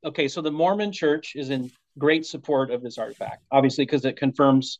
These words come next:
their belief system, Joseph Smith. And so the Mormon Church is a hundred percent saying that it's a true story. They're a hundred percent. There are some Native American sites where they also support this idea that this Sumerian tablet was found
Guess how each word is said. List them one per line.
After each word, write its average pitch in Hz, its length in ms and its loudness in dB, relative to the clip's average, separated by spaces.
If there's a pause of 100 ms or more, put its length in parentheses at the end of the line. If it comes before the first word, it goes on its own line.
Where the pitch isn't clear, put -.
their 139 220 4
belief 131 360 -2
system, 120 520 -6
Joseph 131 340 2
Smith. 113 420 0
And 107 200 -2 (400)
so 160 120 6
the 156 60 6
Mormon 190 240 8
Church 165 260 6
is 135 120 0
a 127 80 -2
hundred 147 180 2
percent 131 420 0 (200)
saying 135 300 2
that 123 120 -4
it's 117 140 -6
a 123 40 -8
true 127 200 -4
story. - 480 -4 (100)
They're 127 160 2
a 123 60 -2
hundred 160 240 4
percent. 135 340 -2 (240)
There 160 140 10
are 202 120 8
some 214 220 0
Native 147 260 4
American 139 380 0
sites 139 540 -6 (340)
where 147 180 6
they 143 160 8
also 156 380 8
support 127 520 0 (440)
this 131 200 2
idea 113 440 2 (100)
that 131 220 2
this 135 340 4 (240)
Sumerian 139 480 6
tablet 120 320 4
was - 140 -10
found - 340 -4